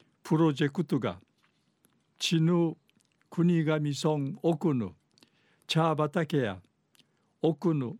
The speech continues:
集落センターに開かって、県内の天熊から、うやっかずれとか、定芸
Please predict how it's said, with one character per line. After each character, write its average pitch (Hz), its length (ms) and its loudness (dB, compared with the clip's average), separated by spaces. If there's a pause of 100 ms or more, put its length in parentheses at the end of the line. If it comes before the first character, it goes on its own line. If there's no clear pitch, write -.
(180)
集 160 380 0
落 147 280 -2
セ 160 220 0
ン 156 180 -2
タ 143 280 -2
ー 131 180 -6
に 147 80 -2
開 139 280 -2
か 131 160 -4
っ 107 60 -12 (160)
て、 147 240 0 (1300)
県 165 440 0
内 147 240 0
の 147 260 -2
天 147 180 0
熊 143 320 -2
か 139 140 -2
ら、 117 200 -4 (800)
う 151 120 4
や 160 120 4
っ 147 140 -12
か 160 140 2
ず 151 160 0
れ 170 120 2
と - 120 -14
か、 117 240 -4 (720)
定 160 340 2
芸 165 360 0